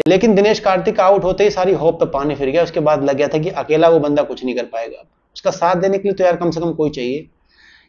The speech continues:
मैक्सवेल है, फाफ डुप्लेसी है, ये साले आज फिर जीरो पे आउट हो गए।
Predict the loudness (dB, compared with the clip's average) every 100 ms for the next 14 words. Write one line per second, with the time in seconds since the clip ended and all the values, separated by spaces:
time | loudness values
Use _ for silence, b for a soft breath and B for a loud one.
0 | _ 2 2 2 4 4 6 4 2 2
1 | 2 2 2 2 2 2 2 2 0 2
2 | 2 2 2 4 2 2 0 0 -2 -6
3 | -10